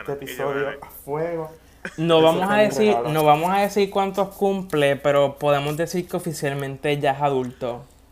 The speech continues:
Speaker 2: Pueden decir cuánto cumplo, yo no soy ese tipo de persona. A mí la edad es un número, yo no creo en la edad. Yo sigo teniendo años de
Speaker 3: Excelente.
Speaker 2: juventud.
Speaker 1: Eso está muy bien.
Speaker 3: Yo estoy muy de acuerdo con eso, fíjate.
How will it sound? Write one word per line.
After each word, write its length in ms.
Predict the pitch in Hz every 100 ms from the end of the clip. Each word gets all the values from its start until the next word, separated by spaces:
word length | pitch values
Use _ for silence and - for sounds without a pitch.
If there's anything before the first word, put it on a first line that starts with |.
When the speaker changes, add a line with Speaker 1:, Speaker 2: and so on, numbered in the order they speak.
| _ _ -
Speaker 2:
Pueden 380 | 175 175 185 185
decir 340 | 208 226 226
cuánto 340 | 226 220 220 202
cumplo, 340 | 156 151 175
yo 100 | 165
no 120 | 147 147
soy 120 | 156
ese 160 | 170 170
tipo 220 | 170 175
de 120 | 170
persona. 640 | 165 165 135 127 131 139 120
A 40 |
mí 120 | 123 117
la 120 | 123
edad 460 | 135 135 131 117 - _
es 340 | - - 135 127
un 100 | 143
número, 420 | 127 120 117 117
yo 100 | 117
no 140 | 117
creo 200 | 117 120
en 80 | 127
la 80 | 127
edad. 160 | 113 101 123
Yo 100 | 139
sigo 260 | 135 131 123
teniendo 360 | 131 131 135 135
años 100 | - _ - _ _ _ _ _ -
de 80 | 151
Speaker 3:
Excelente. 440 | 151 156 143 131
Speaker 2:
juventud. 220 | 127 127
Speaker 1:
Eso 140 | 165 151
está 160 | 143 131
muy 140 | 135
bien. 320 | 127 113 113
Speaker 3:
Yo 120 | 156 151
estoy 180 | 180 185
muy 160 | 170
de 100 | 143
acuerdo 340 | 139 147 147 151
con 160 | 151
eso, 220 | 120 120 180 156 170 160
fíjate. 420 | 143 127 120 127